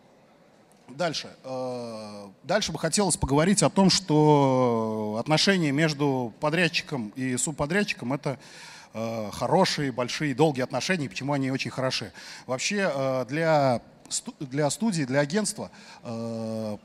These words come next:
прогнозируемый продакшн — это всегда очень хорошо, это всегда, э, очень понятно, и это всегда очень, э, хорошо позволяет, э, подписываться на проекты, которые вы точно знаете, что вот там вот на стороне субподрядчика они точно это сделают.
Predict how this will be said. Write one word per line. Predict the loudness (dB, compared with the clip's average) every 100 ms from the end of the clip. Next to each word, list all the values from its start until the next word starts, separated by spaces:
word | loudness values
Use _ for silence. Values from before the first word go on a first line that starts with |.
| _
прогнозируемый | 0 2 4 4 2 2 0 -2
продакшн — | 0 2 2 2 -2 -4
это | -6
всегда | -8 -2 -2
очень | -2 -6
хорошо, | -6 -6 -6 -8
это | -8
всегда, | -8 -6 -2 2 2 2 -6 -20 -18
э, | -10 -6 -4
очень | -4 -6 -4 -6
понятно, | -4 0 2 2 0
и | -2
это | -4 -6
всегда | -6 -4 -2
очень, | -2 -2 -4 -4 -4 -4
э, | -8 -12 _ -14
хорошо | -4 0 0
позволяет, | -2 -4 0 2 4 2 -4 -20 -20 -20 -12
э, | -8 -4 -4 -4 -4 -6 -6 -8 -8 -2
подписываться | -2 0 0 0 -4
на | -2
проекты, | -2 -2 -4
которые | -10 -6 -2 -2 -2 -2 -4 -6 -10 -8
вы | -2
точно | 0 0 0
знаете, | 2 2 0
что | -4 -6
вот | -4
там | -2 -2
вот | -2
на | -6
стороне | -4 -4 -4
субподрядчика | -4 -2 2 2 2 -2
они | 2
точно | 2 2
это | -4 -6
сделают. | -4 -6 -6